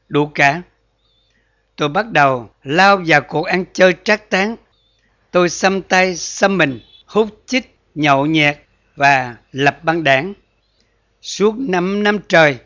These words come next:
tôi phiêu bạt giang hồ từ bãi vàng đến bãi quặng. Với một thằng con trai ở cái tuổi mười bảy bẻ gãy sừng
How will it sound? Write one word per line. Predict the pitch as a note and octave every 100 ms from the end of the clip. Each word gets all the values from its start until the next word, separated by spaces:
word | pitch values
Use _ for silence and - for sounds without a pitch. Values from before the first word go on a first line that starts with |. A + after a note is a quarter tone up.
| _ _ -
tôi | D3+
phiêu | C3+ - G#3+ A3+
bạt | F3 D#3 D3+
giang | G3 A3 F#3+
hồ | E3 D3 A#2+ _ -
từ | E3 C#3+
bãi | C#3 C#3+ F#3
vàng | D#3+ C#3+ A#2+ - _
đến | F#3+ E3+ G#3 D#3
bãi | C3+
quặng. | - C#3+ C3+ C#3+ _ _ _ _ _ _ _ _ _
Với | D#3+ G3+
một | E3 D3
thằng | D#3+ D3 B2+
con | F#3 F#3+ -
trai | F#3+ F3+ F3+ E3+ _ _ -
ở | D#3+
cái | E3 A#3+
tuổi | - F#3 D#3+ G3+
mười | F3+ D3
bảy | C#3+ D3 D3 G#3+ G3
bẻ | D3+ D#3
gãy | D3+ D3+ F#3
sừng | - D#3+ B2